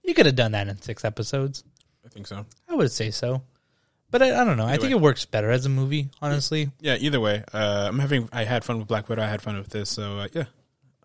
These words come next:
Speaker 2: Uh,
Speaker 1: What did you, what did you feel about that, that last minute review? Or review? Reveal.
Speaker 2: What the fuck? <laughs> That, that's,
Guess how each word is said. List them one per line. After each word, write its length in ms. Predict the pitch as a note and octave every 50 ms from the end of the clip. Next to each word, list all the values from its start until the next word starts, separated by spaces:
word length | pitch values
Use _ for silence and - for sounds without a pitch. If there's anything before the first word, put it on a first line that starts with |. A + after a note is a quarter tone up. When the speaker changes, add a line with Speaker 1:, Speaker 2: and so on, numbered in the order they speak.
| B2 A#2 A#2
Speaker 2:
Uh, 200 | A#2 A#2 A#2 A#2 A2+
Speaker 1:
What 100 | - C#3
did 100 | C#3 C#3+
you, 60 | D3+ -
what 100 | D#3 D3
did 140 | C#3 C3 B2+
you 80 | C3
feel 180 | - - C#3+ C3
about 200 | B2+ B2+ A#2+ A#2
that, 300 | B2 A#2+ A#2 A#2+ B2 B2+
that 400 | B2 A#2+ A#2+ A#2+ A#2 B2 B2+ C#3
last 260 | C3+ B2+ A2+ - -
minute 240 | C3 B2 A#2+ A#2 A#2
review? 400 | A2 A2 A2+ A#2+ A#2+ A#2 A2 A2 - _ -
Or 260 | C#3+ C3+ B2+ B2 B2 B2 B2 A#2 A2
review? 400 | A2+ A2+ G#2 A2 G#2 G#2+ A#2+ C3 C3+
Reveal. 500 | D3+ D3 C3+ C3+ C3+ B2+ A#2 A2+ - _ _ _ _ _ _ _ _ _ _ _ _ _ _ _ _ _ _ _ _ _ _ _ _ _ _ _ _ _ _ _ _ _ _ _ _ _ _ _ _
Speaker 2:
What 160 | - A3+ -
the 80 | B2+ -
fuck? 360 | - - A#3 B3+ B3 - - -
<laughs> 40 | - - C6 C6+ C6+ A5+ A5+ - - A4+ - -
That, 220 | D4 C4+ B3+ - A3
that's, 280 | G#3 F3+ - A#3+ -